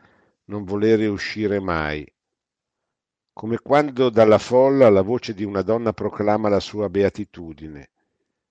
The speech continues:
"Beato il grembo che ti ha portato e il seno che ti ha allattato." Ma Gesù subito risponde: "Beati piuttosto coloro che ascoltano la parola di Dio e la, e la osservano."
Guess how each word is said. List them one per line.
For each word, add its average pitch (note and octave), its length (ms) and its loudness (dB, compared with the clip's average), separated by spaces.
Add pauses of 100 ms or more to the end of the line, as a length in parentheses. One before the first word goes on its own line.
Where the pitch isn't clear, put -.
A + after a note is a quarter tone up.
(120)
"Beato G#2+ 400 0
il F#2 120 -6
grembo G2+ 520 0
che - 120 -6
ti - 120 -8
ha F2+ 60 -4
portato G2+ 640 -4
e - 20 -6
il F2 100 -8
seno G2+ 440 -2
che - 160 -8
ti - 160 -8
ha F#2 100 -2
allattato." F2+ 840 -8 (1600)
Ma G2 120 -4
Gesù A#2 460 -6
subito G#2 580 -8
risponde: D#2 800 -14 (720)
"Beati F2+ 480 0
piuttosto G2+ 580 -10
coloro G2+ 520 -6
che F2+ 200 -6
ascoltano F2+ 800 -6
la D2 140 -12
parola D#2+ 340 -8
di D2+ 220 -10
Dio G2+ 300 -4
e - 20 -14
la, F2+ 180 -6 (120)
e E2+ 120 -12
la F2 100 -6
osservano." - 680 -12